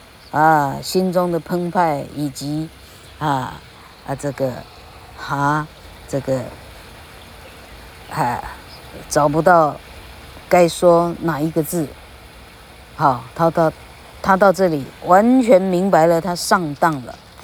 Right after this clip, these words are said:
哦，他整个，哦，他立刻冲向前，跟王告白说，他被骗之后，他如何的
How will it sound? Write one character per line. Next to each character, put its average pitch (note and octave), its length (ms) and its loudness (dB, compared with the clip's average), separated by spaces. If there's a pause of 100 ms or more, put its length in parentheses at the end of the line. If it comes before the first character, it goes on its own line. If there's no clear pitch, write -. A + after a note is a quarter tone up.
(340)
哦， - 180 -2 (160)
他 D#3+ 140 -6
整 C#3 280 -8
个， D3 240 2 (1080)
哦， C3+ 200 0
他 F3 140 -2
立 F#3+ 220 0
刻 E3 320 4
冲 G3+ 260 0
向 F#3+ 240 2
前， D3+ 400 -2 (500)
跟 G3+ 300 4
王 D#3+ 420 4 (840)
告 G#3 220 4
白 D#3 280 0
说， F3+ 400 4 (1200)
他 B3 200 2
被 B3 180 4
骗 B3+ 340 4
之 G#3 180 -2
后， G#3 320 4 (240)
他 A3 180 0
如 G3+ 320 -2
何 E3 240 0
的 E3 200 4